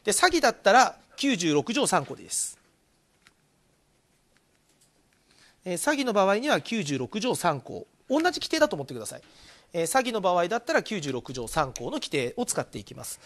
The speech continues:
すると、善意無過失の第三者。これ、さ-、詐欺ね。えー、詐欺の場合には九十六条三項。そうすると、えー、Cが、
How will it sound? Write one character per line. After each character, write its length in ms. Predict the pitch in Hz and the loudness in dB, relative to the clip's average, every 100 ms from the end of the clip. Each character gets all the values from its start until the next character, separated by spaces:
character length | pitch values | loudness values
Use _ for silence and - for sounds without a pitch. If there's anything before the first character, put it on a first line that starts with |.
| - - - - | -20 -20 -20 -10
す 160 | - 294 | -4 -2
る 80 | 311 | 2
と、 220 | 359 185 | 0 0
善 340 | 160 285 285 | 2 2 2
意 40 | 190 | 0
無 120 | 175 | 2
過 160 | 208 | 4
失 160 | 190 190 | 4 0
の 100 | 214 | 2
第 220 | 185 190 | 4 2
三 180 | 143 127 | 0 -4
者。 220 | - - | -4 -10
こ 80 | - | -16
れ、 60 | 127 | -12
さ-、 280 | - 85 - | -10 -10 -14
詐 220 | - - 185 | -12 -10 -10
欺 140 | - | -12
ね。 120 | - _ _ _ - - - | -20 _ _ _ -20 -12 -4
え 200 | 139 139 | -2 -2
ー、 20 | |
詐 200 | - 233 | 0 0
欺 60 | 196 | 0
の 80 | |
場 120 | 160 160 | 2 2
合 60 | |
に 80 | 262 | 2
は 80 | 220 | -4
九 160 | - 165 | -2 -6
十 120 | 135 | -6
六 180 | 120 208 | -8 -8
条 120 | 247 | -8
三 220 | 156 123 | -8 -10
項。 180 | - - - - - - - | -12 -20 -20 -20 -20 -20 -8
そ 140 | 330 | -4
う 40 | |
す 100 | 311 | -2
る 100 | 349 | -2
と、 300 | 330 349 226 - - - | 2 0 0 -8 -20 -4
え 140 | 202 | 0
ー、 40 | 196 | 2
C 300 | - 294 226 | 2 2 6
が、 260 | 262 240 | 6 6